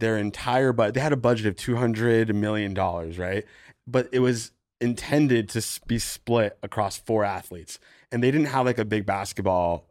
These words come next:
uh, program. At that time, it was Converse and Adidas, 'cause Adidas,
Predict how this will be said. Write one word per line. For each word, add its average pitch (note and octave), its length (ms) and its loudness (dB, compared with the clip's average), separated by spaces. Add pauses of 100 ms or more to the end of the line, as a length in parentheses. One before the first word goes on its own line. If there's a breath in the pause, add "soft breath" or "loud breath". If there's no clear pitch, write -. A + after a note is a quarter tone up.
uh, F#2 200 0
program. E2+ 600 -4 (520 soft breath)
At B2+ 200 -2
that C3+ 160 2
time, A#2 360 0
it G#2+ 60 0
was G2+ 360 -2 (320)
Converse C#3 680 0
and A2+ 120 0
Adidas, G2 580 -6 (320 soft breath)
'cause B2 120 0
Adidas, A#2 480 0